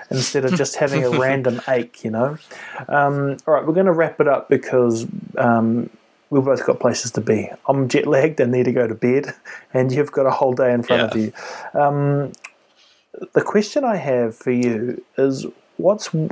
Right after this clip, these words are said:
Speaker 1: the one moment in your life that blew your mind? Um, I don't really know what that means, apart from the fact that I think it means something like you couldn't see the world the same way.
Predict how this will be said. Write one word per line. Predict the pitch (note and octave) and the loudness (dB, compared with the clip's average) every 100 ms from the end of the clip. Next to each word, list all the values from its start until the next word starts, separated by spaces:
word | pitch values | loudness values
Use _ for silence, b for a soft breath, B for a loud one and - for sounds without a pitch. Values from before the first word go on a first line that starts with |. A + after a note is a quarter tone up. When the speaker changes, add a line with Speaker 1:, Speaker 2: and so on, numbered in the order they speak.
| - | -8
Speaker 1:
the | D3 | -2
one | C3+ C#3 C#3 C3+ | 0 0 0 0
moment | B2 B2+ B2+ | 0 2 2
in | A#2+ A#2 | 2 2
your | B2 C3 | 2 2
life | A#2 A#2 A#2 - | 2 0 -4 -8
that | B2 A2 - _ _ - | -2 -2 -4 _ _ -6
blew | C3+ C#3 | -2 0
your | C3+ A#2+ | 2 0
mind? | A2+ A2 G#2+ - B B B B B _ - - | 0 0 -4 -10 B B B B B _ -10 0
Um, | B2 A#2+ A2+ A#2 A#2 - _ _ _ _ | 2 2 0 -2 -4 -8 _ _ _ _
I | F3 F3 | -12 -4
don't | G3 F#3 | 0 2
really | F#3+ F3 | 4 4
know | D#3+ | 4
what | D3+ D3 | 4 2
that | - | 0
means, | C#3 D3 D3+ | 0 0 2
apart | D3 - C#3+ C3 | 0 2 2 2
from | C3+ C3 | 0 2
the | |
fact | B2 - C3+ - C3 | 2 2 0 0 0
that | A#2+ | 0
I | - - - | 0 -16 -12
think | - E3+ | 0 2
it | F3 | 4
means | C#3+ C3+ B2+ | 2 0 0
something | C#3 C3 B2+ | 0 0 2
like | B2 A#2+ - - _ - | 4 2 0 -18 _ -14
you | C3+ | -4
couldn't | - D3 - _ - | 0 0 -4 _ -12
see | - D3+ | -2 0
the | C#3 | 4
world | B2 B2+ A#2+ | 4 4 2
the | A#2+ | 0
same | - C3 A#2 A2+ | 0 0 2 2
way. | A2 G#2+ | 0 -4